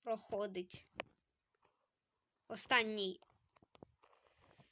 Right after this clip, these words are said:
останній мій супротивник, можна так сказати. А, він не знає, куди пригати.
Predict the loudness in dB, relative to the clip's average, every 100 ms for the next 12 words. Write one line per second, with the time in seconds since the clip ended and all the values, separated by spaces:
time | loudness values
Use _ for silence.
0 | _ -8 -8 4 6 6 6 2 6 6
1 | 6 2 -2 -2 0 2 2 6 8 8
2 | 4 0 0 0 0 0 -2 0 2 2
3 | 0 -2 -6 -20 _ _ _ _ _ -14
4 | 4 6 6 4 6 8 8 8 4 2
5 | 0 0 -2 4